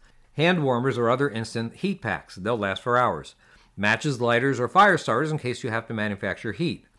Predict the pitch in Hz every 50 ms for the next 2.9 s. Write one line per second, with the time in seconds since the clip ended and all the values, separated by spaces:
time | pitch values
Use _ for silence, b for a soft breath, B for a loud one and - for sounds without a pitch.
0 | _ - - 120 113 113 117 127 135 131 120 127 117 117 113 120 120 131 127 -
1 | - 127 120 123 131 117 120 180 196 160 113 104 120 131 143 160 135 127 120 120
2 | - 131 131 127 - - 139 - - 139 139 175 233 175 170 - - -